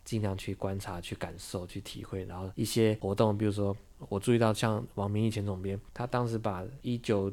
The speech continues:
九八年国安会晤，蔡英文有跟着辜振甫到上海去，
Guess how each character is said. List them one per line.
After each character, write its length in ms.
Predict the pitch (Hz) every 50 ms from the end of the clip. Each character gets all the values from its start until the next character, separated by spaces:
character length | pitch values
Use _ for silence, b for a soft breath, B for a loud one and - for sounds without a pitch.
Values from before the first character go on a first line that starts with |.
| -
九 240 | - - 101 87 92 -
八 160 | - 107 104 104
年 160 | 104 95 95 -
国 160 | - 107 104
安 160 | 101 104 107
会 220 | 107 117 107 98
晤， 240 | 98 110 107 101 95 B B B B B -
蔡 180 | - - 113 110
英 100 | 107 104
文 160 | 101 98 98
有 160 | 90 82 82
跟 200 | - 107 104 104
着 180 | 101 98 92 92
辜 160 | - 104 101
振 160 | 110 113 98
甫 100 | 92 95
到 160 | 92 - 95
上 220 | 92 - - 95 87
海 100 | 92 - -
去， 260 | - - - 92